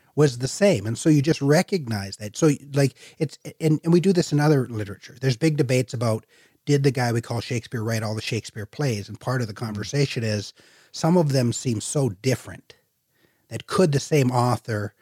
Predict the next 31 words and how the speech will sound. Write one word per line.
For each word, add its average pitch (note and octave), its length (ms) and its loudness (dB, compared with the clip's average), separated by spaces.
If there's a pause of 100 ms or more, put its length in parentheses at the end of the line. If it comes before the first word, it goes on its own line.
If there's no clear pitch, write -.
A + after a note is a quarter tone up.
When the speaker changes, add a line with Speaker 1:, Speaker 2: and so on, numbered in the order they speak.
(300)
Speaker 1:
have A#2+ 160 -10
totally D#3 420 4
recreated A#2+ 520 -2
themselves G#2+ 440 -6
to A2 100 -16
do A2 160 -4
this G2+ 200 -6
thing G#2+ 180 -10
in G2+ 60 -8
a F#2 80 -12
different - 300 -18
way? F2+ 140 -18 (420)
Speaker 2:
Mm. G#2 140 -6
Speaker 1:
So, C3 280 -2
so - 140 0
that's D3 260 0
the - 80 -10
kind B2+ 260 -2
of, A2+ 100 -8 (200)
that's B2+ 220 -4
the - 60 -8
kind A#2+ 180 -6
of A2 80 -8
thing G#2+ 120 -12
you G#2 80 -6
do. C#3 260 -2
Speaker 2:
And B2+ 120 4
I B2+ 60 4
think, D#3 300 2 (120)
I B2 80 -2
think D#3 240 -2